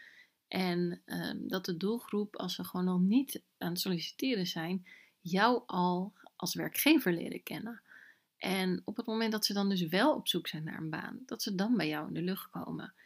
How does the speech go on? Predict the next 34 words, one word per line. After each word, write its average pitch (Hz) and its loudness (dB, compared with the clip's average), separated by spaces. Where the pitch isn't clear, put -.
En 202 0
zeker 214 2
bij 170 2
zo'n 156 -4
functie 180 -2
als 165 -8
ik 196 -4
destijds, 185 -2
dat 165 -6
ik - -12
gewoon 170 -10
continu 190 0
op 165 -8
zoek - -10
was 185 -10
naar 165 -8
P - -20
L 160 -2
C 165 -6
software 180 0
engineers, - -6
is 247 -4
dat 254 -2
dus 214 -4
heel 220 -2
interessant. 180 -2
Want 185 -12
hoe 247 0
interessant 196 -4
is 208 -2
het 180 -6
als 190 -4
iemand, 190 0
ehm, 180 -4